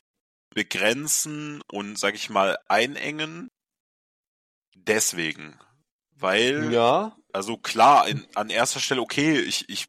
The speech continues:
Speaker 1: ich bin da auch voll auf der Seite von, sag ich mal, den Opfern, die davon jetzt, sag ich mal, äh, extre-, also die extrem darunter leiden. Aber in einer gewissen Hinsicht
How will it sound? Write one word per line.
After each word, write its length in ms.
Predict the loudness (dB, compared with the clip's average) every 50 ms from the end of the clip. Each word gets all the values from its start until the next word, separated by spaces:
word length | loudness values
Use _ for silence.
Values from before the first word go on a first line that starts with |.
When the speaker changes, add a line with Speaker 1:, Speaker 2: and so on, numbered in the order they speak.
| _ _
Speaker 1:
ich 180 | -16 -14 -12 -6
bin 180 | -4 -2 2
da 80 | 4 4
auch 180 | 4 4 2
voll 200 | -2 0 0 2
auf 160 | 2 0 -2 0
der 160 | 0 0 2
Seite 280 | 2 2 2 2 0
von, 260 | -2 -2 -2 -2 -2 0
sag 140 | -2 -2
ich 160 | -2 -4 -6 0
mal, 400 | 0 2 2 2 2 0 -2 -6 _ _ _ _ _ _ _ -10 -4
den 140 | -4 -4 -2
Opfern, 500 | 2 2 2 2 2 0 0 0 0 -2
die 80 | 0 2
davon 400 | 2 2 2 2 -4 -6 -6 -6
jetzt, 160 | -6 -4 -4
sag 120 | -4 -2
ich 140 | -4 -4 -4
mal, 180 | -2 -2 -2 -4 -4 -10 -18 -18 -16 -18 -18 -20 -20 -20 _ _ _ -4
äh, 640 | 0 2 2 4 4 4 4 4 2 2 0 0 -2 -6 _ -16 -20 -18 -18 -20 -20 -18 _ -10
extre-, 420 | -10 -8 -6 -6 -2 0 0 2
also 180 | 2 0 -2 -6
die 240 | -10 -8 -8 -6 -6
extrem 320 | -6 -6 -4 -4 -4 -2
darunter 360 | -2 -2 -2 -2 -2 0 0
leiden. 540 | 2 2 0 0 0 -2 -4 -4 -10 -14 -16 _ _ _ -20 -20 -20 _ _ _ _ _ _ _ _
Aber 720 | 2 6 6 6 8 8 6 8 8 8 8 6 6 2 -2 _ _ _ _ _ _
in 140 | -10 -6 -2
einer 100 | -2 -2
gewissen 340 | -2 -2 -4 -4 -4 -4 -4
Hinsicht 800 | -2 -4 -4 -4 -4 -4 -4 -2 -2 -4 -4 -4 -6 -10 -10 -12